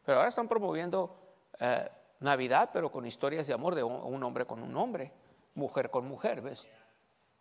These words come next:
Entonces ella, como es una, ha sido cristiana toda su vida, se salió y está trabajando en otro, en otro canal o otra red donde es, eh, es una de las principales productoras ahí, actrices, donde están produciendo filmes con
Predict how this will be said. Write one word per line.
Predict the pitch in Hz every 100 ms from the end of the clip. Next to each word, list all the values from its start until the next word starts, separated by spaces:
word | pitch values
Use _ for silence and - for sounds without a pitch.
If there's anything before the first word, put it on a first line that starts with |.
| _ _ _ _ _ _ _ _ _
Entonces | - 147 180 -
ella, | 202 214 165 185
como | 139 135
es | 135
una, | 156 156 -
ha | 131
sido | 120 143 135
cristiana | 127 - 131 135
toda | 139 139
su | -
vida, | 143 110 107 - _ _ _ _ _
se | - -
salió | 160 151 120 151
y |
está | 165 120 113 - - -
trabajando | - 123 120 123 120
en |
otro, | 113 123 117 - - _ _ _
en | 123 113
otro | - 113 110 -
canal | - 117 110 113 117
o |
otra | 110 120 113
red | 123 113
donde | 127 113
es, | 110 - _ _ _ _ _ -
eh, | 107 - 110 107
es | 110
una | 113
de | 110
las | 104
principales | - 101 104 - 104 107
productoras | - 107 104 - - 104 113 117
ahí, | 113 113
actrices, | 113 - - - 120 110 135 120
donde | 104 101
están | -
produciendo | 101 117 - 110 123
filmes | - 117 131 -
con | 107